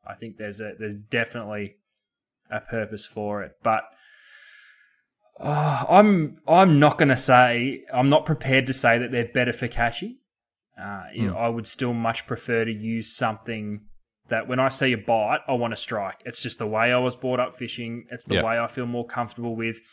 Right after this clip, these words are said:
Speaker 1: And I draw on an experience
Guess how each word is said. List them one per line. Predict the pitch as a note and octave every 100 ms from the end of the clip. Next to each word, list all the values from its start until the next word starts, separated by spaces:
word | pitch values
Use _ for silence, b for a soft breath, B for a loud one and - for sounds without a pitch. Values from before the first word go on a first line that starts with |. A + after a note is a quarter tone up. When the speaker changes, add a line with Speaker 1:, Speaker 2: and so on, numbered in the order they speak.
| b b
Speaker 1:
And | C#3 D3+ - _ _ _ _ _ _ _ _ -
I | C#3
draw | - D3 E3+ F#3+ G3+ E3 -
on | C#3 C#3+
an | C3+
experience | C3 - C3+ B2+ B2+ B2 A#2+ - - -